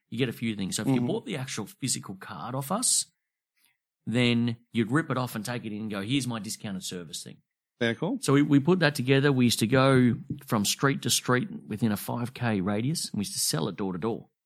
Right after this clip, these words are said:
Speaker 1: And we kept a hundred percent of what we sold the card for. And what we realised that the car yard was very happy because every person who went in there,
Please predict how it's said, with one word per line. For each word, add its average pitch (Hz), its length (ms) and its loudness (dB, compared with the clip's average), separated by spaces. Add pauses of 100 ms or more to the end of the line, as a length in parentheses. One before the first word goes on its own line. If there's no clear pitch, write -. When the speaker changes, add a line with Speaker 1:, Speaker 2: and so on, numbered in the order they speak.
(680)
Speaker 1:
And 110 440 6
we 131 100 6
kept 143 220 -2
a - 20 0
hundred 127 200 4
percent 110 260 4
of 92 40 0
what 98 140 0
we 107 60 -2
sold 98 240 2
the 101 60 -2
card 110 380 -4
for. 220 260 -4 (600)
And 104 500 0
what 123 160 -2
we 113 120 0
realised 110 460 -2
that 101 160 0 (600)
the 107 280 2 (120)
car 131 260 0
yard 107 220 0
was 90 140 -2
very 107 320 4
happy 104 260 0
because 90 260 -2
every 131 240 0
person 131 320 0
who 101 60 0
went 95 160 0
in 117 160 0
there, 80 260 -4